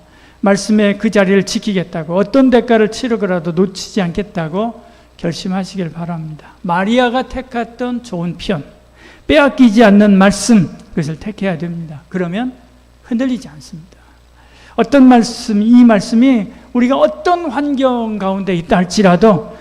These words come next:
우리를 살리고 인도해서 우리를 위로하고 또 새롭게 하여 주셔서 우리를 붙들 것이기 때문에 그렇습니다.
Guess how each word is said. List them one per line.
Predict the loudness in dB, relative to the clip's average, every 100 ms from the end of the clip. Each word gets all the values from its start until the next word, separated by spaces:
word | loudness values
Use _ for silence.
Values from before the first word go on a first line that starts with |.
| -8
우리를 | -2 -2 -2
살리고 | -4 0 2 2 2 4
인도해서 | 4 6 4 2 0 -2 -2 -12 -20 -8
우리를 | -6 -2 6
위로하고 | 6 8 6 4 0
또 | 0 -2
새롭게 | 2 2 0 0 0 -2 -8 -20 -12
하여 | -4 -4
주셔서 | -4 -8 -8 -8 -8
우리를 | -8 -8
붙들 | -6 -2 0
것이기 | 0 -2 -4 -4
때문에 | -2 -2 0 0 -2 -6 -6
그렇습니다. | -4 -4 -6 -10 -8 -10